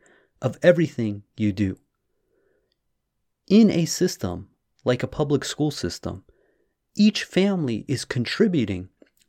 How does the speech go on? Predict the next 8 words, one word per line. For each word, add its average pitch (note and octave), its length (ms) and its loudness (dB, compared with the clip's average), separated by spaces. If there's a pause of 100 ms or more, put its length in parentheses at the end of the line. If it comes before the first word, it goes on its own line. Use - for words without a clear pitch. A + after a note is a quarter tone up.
(100)
to G#3 300 4
that, C#3 360 -4
the, A2 200 2
the G2+ 120 -4
funding F3 520 -2
of C3 140 -4
that D3 220 -2
school. - 460 -4